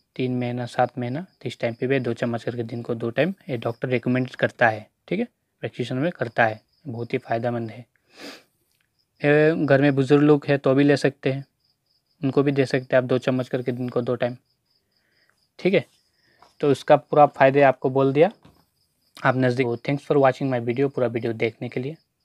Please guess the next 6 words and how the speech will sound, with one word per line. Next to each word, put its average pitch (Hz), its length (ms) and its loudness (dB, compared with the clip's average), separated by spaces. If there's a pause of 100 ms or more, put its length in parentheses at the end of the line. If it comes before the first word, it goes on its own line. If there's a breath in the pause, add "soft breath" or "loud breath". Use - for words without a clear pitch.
(140)
ठीक 175 120 -6
है। 165 80 -6 (1200)
और 117 560 -6
ऐसे 135 200 2
ही 175 60 6
मेडिसिन, 139 560 0